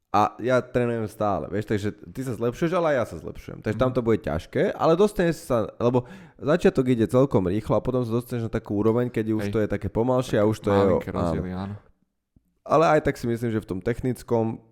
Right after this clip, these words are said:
Speaker 1: je to veľmi ťažké, <laughs> tak by som to povedal.
Speaker 2: Hej.
Speaker 1: Ale dá sa to. A v, či už v boxe, alebo v tom grapplingu. Ale tak teraz, keď grapplujeme, tak v tom grapplingu.
Speaker 2: Áno.
Speaker 1: Ale to bude trvať dlhšie, no, aby sme si tak zazápasili, že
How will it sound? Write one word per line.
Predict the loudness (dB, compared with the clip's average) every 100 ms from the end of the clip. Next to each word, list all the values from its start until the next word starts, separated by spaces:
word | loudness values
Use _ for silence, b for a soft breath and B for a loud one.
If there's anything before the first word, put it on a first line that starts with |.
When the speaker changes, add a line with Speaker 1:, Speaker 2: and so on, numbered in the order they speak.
| _ _ _
Speaker 1:
je | -2
to | 0 0 0 0 -2 -8 _ _ _ _ _ _ _ _ _ _ _ _ _ _ _ _ _ _ _ _ _ _ _ _
veľmi | 0 0 0
ťažké, | -2 -2 -2 -2 4 6
<laughs> | 6
tak | 4
by | 4
som | 4 4
to | 4
povedal. | 2 2 0 -2 -4
Speaker 2:
Hej. | -6 -6 B B B
Speaker 1:
Ale | 6 8
dá | 8 6
sa | 6 2
to. | -4 -8 -12 _ _ _ _ _ _ -2
A | 0 2 0 -2
v, | -4 -4 -6
či | 0
už | 0 0
v | 2
boxe, | 2 2 0 0 -2 -10 _
alebo | -4 -2 -2 -4
v | -4
tom | -4
grapplingu. | -2 -4 -4 -6 -2
Ale | 0
tak | -2 -6
teraz, | -6 -6
keď | -6 -10
grapplujeme, | -6 -6 -4 -4 -4
tak | -8
v | -12
tom | -6
grapplingu. | -4 -2 -2 0
Speaker 2:
Áno. | 2
Speaker 1:
Ale | 2
to | 2
bude | 4
trvať | 2 2 0 0
dlhšie, | -2 -4 -6 -6
no, | -2
aby | -2 -2 -4
sme | -4
si | -6
tak | -4 -4
zazápasili, | -2 0 0 -2 -4 -4 -4
že | -4 -6